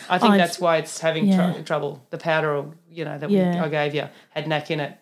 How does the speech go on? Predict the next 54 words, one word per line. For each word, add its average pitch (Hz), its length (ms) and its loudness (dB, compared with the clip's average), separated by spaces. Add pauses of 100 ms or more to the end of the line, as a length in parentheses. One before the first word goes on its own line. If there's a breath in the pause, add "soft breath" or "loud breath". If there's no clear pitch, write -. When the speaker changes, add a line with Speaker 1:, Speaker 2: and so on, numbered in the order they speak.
(180)
Speaker 2:
I've 214 180 6
still 196 200 4
got, 175 360 0
uh, 165 180 2 (160)
a 202 60 2
stock - 340 0
in 180 60 6
my 175 160 4
little 170 220 0
pharmacy 180 580 2
in 185 60 4
the 185 80 4
Speaker 1:
Oh, 190 40 4
Speaker 2:
laundry, 190 260 6
Speaker 1:
yeah. 160 140 0 (100)
Don't 180 140 0
Speaker 2:
so. 196 40 2
Speaker 1:
you 180 120 0
worry, 160 200 2
so 160 200 -2
do 156 120 0
I. 170 240 2
Speaker 2:
Mm-hmm. 233 420 8
Speaker 1:
<laughs> - 60 -10
You 185 140 4
watch, 185 260 0 (280 loud breath)
we'll 185 120 0
get 175 140 -2
abducted 165 420 -6
in 151 60 -6
the 160 60 -2
middle 156 160 -2
of 156 80 2
the 269 60 6
night. - 380 2
Speaker 2:
<laughs> - 520 -4 (180)
Speaker 1:
Um, 208 420 4 (140)
yeah, 233 160 6
so 226 160 4
nac 294 220 4
is 262 100 0
amazing. 151 560 0
Um, 196 160 2
the 226 100 4
other 285 140 4
one, 226 160 6
of 202 100 0
course, 185 240 0
I 175 60 4
alluded 165 320 0
to 170 160 -2
is 156 100 -4
medicinal 156 400 -2
mushrooms. 185 800 -2